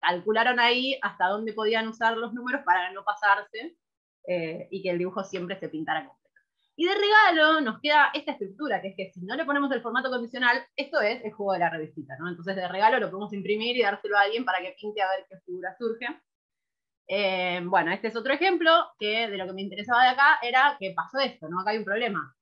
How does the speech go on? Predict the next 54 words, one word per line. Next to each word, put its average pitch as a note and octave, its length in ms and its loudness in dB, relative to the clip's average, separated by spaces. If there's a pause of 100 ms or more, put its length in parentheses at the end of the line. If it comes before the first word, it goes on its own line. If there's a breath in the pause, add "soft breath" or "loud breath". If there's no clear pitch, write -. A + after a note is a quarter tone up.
(260)
Eh, F3 220 -8
se F#3 80 -6
recolorea G3+ 520 0
usando A3 760 2
un A#3+ 80 -4
aleatorio, D4+ 500 -2
pero G#3 160 -2
a G#4+ 60 2
veces D#4 400 -6
hay F#3+ 340 -4
dos B3+ 240 -8
colores C#4 340 2
que F#3+ 120 -10
se F3+ 160 -6
van G3+ 140 2
hacia F3+ 260 -6
el G3 40 -8
mismo, F3+ 300 -6
entonces D3+ 260 -14 (120)
perdemos A#3 500 -4
parte G#3+ 340 0
del F3+ 120 -4
detalle F3 240 -8
de F#3 120 -2
la E3+ 80 -4
figura. G3+ 380 -2
Entonces A3+ 300 -14
ahí C4 160 -2
tienen C4+ 200 -6
como F#3 200 -10
tarea A#3+ 520 2 (360)
pensar G#3+ 580 2
para G3 140 0
la A3 100 0
próxima C#4 580 -2
cómo C#4 540 0 (300)
van A3 160 2
a A3+ 60 2
hacer B3+ 380 -2
para G#3+ 1000 4
que F#3 80 -14
no G3 140 -14
se G3 260 -6
les F3+ 160 -10
repitan F#3+ 300 -8
los F#3 100 -12
colores G#3+ 320 -4
y G#3 40 -20
se D3+ 160 -16
pierda F#3+ 340 4
algún F3+ 240 -4
detalle F3+ 260 -14
de E3 60 -12
la D#3+ 100 -10